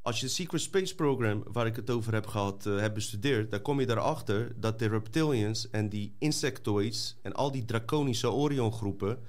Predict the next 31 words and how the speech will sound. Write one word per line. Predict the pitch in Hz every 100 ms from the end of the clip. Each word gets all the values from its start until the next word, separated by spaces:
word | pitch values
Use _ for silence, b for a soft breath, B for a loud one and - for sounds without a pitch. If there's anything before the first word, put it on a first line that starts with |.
| B
aan | - 110
militair | 113 127 123 147 143
kabal | 131 107 139 139
de | 113
techniek | 117 120 147 185
hebben | 156 139
gegeven | 107 107 104 98 98 98 -
om | 113 113
alle | 160 185 185
wezens | 139 160 170 123 95
die | 98 120
niet | 127 190 196
onder | 147 156 135
het | 113
draconische | 110 123 160 165 147 - 120
rijk | 127 131 -
vallen, | - 113 120 180 208 B B B B
die | 117 127
hier | 110 156 117
komen, | - 110 120 175 233 - B B B B
met | 113
speciale | 117 123 127 151 160 170 135
lasertechniek, | 117 143 185 160 - 123 113 110 139 - - b b b b b b - -
hun | 156 226
schepen | 220 - 160 175 170 170
in | 139 131
disbalans | 117 175 139 147 135 113
brengen, | 104 110 123
waardoor | 120 120 120
ze | 110
crashen. | 107 131 127 - 87